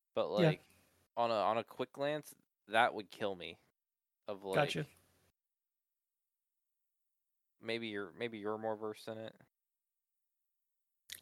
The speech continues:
Speaker 2: I th-, mm, probably. I'm, I'm pretty good at analog clocks. I can glance.
Speaker 1: I'm just out of practice. I don't look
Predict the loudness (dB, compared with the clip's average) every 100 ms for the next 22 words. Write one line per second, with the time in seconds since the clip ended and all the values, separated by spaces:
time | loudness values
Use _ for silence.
0 | 4 4 4 -12 -12 -12 -16 _ _ -20
1 | -20 _ -4 -2 0 2 0 -2 _ _
2 | _ _ _ _ _ _ _ _ _ _
3 | 6 8 8 6 2 -2 -20 _ _ _
4 | _ -6 -4 -2 0 2 6 8 8 4
5 | 0 -2 -2 -4 -4 -12 -14 _ _ _
6 | _ _ _ _ -2 2 2 2 0 -2
7 | -4 -4 2 2 2 0 0 -4 -14 -14
8 | -8 -6 -6 -8